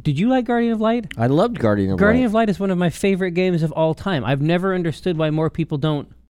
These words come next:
Speaker 1: like, fucking freak out about this game. Like,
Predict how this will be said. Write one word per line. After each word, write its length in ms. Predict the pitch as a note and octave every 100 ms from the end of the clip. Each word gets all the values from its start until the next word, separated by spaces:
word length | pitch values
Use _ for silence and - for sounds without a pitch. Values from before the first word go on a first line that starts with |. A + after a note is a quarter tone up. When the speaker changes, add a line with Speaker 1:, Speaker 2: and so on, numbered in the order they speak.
| _ _ -
Speaker 1:
like, 160 | C#3
fucking 360 | - E3+ - D#3
freak 320 | - F3+ E3
out 180 | D#3+ D#3+
about 240 | C3+ B2+
this 180 | B2+ B2
game. 380 | - F3+ G2 D#2 - - - -
Like, 220 | D#3+ -